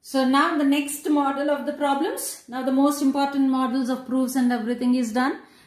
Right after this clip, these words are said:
So this model of the problems will be asked as objective questions most of the time, or rather at least one mark questions. Right, so I'll solve one or two from them and remaining you can solve by yourself.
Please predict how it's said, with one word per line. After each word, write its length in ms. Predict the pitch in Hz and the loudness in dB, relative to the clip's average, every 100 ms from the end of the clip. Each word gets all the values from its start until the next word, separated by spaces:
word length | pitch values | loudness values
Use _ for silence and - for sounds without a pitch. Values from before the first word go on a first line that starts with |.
| _ | _
So 220 | - 285 | -2 0
this 240 | 240 370 370 | 4 2 2
model 400 | 302 294 285 277 | 2 2 2 0
of 140 | 240 | 0
the 80 | 254 | -2
problems 440 | 254 247 247 262 | 0 0 0 -2
will 160 | 247 226 | -2 -2
be 140 | 226 | -2
asked 300 | 226 233 233 | 0 -2 -2
as 160 | 240 208 | -4 -2
objective 640 | 196 190 185 247 277 277 269 | -4 -2 -2 -2 -2 -2 -2
questions 440 | 247 254 254 247 | -6 -2 -2 0
most 300 | 233 233 226 | 0 -2 -2
of 120 | 233 | -6
the 80 | 220 | -6
time, 280 | 240 277 339 | -2 0 2
or 240 | 247 226 | 2 2
rather 500 | 214 220 240 277 403 | 0 2 2 2 2
at 180 | 294 - | 0 -2
least 240 | 254 240 226 | -2 -2 -4
one 280 | 208 190 | -4 -2
mark 220 | 185 180 180 | -4 -6 -8
questions. 600 | 170 - 175 - - - _ _ _ | -14 -14 -16 -14 -16 -18 _ _ _
Right, 200 | 311 349 | -4 -4
so 320 | - 285 277 277 - - | 0 2 2 0 -10 -2
I'll 240 | 277 285 | 2 2
solve 580 | - 302 311 320 277 269 | 2 2 2 2 -2 0
one 280 | 254 254 277 | 2 2 2
or 260 | 277 277 285 | 2 0 -4
two 220 | 277 285 | -4 -4
from 260 | 285 269 262 | -4 0 2
them 180 | 269 415 | 0 0
and 240 | 320 226 | 0 0
remaining 480 | 214 214 220 220 233 | 0 0 0 0 0
you 260 | 208 208 208 | 0 0 -2
can 240 | 208 196 | -4 -6
solve 360 | 196 190 202 190 | -6 -4 -4 -4
by 60 | |
yourself. 480 | 208 170 160 - | -4 -4 -8 -10